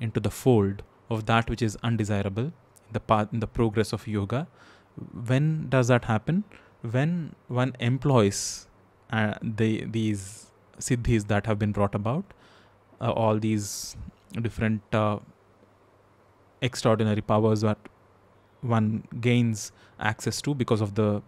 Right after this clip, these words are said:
sadhana, yoga sadhana, upanimantrani, when one uses it, one gets drawn to, uh, drawn into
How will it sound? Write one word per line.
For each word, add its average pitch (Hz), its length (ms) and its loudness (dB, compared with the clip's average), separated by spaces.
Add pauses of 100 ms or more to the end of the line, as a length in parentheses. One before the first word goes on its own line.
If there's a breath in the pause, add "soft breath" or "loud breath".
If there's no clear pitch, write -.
(340)
sadhana, 113 580 0 (420 soft breath)
yoga 110 260 -2
sadhana, 110 460 -4 (680 soft breath)
upanimantrani, 104 800 2
when 104 180 -2
one 101 160 0
uses 117 340 0
it, 170 160 -4 (460 soft breath)
one 123 540 2
gets 139 280 0
drawn 120 680 6 (720)
to, 120 340 2
uh, 110 320 0
drawn 120 280 2
into 117 180 0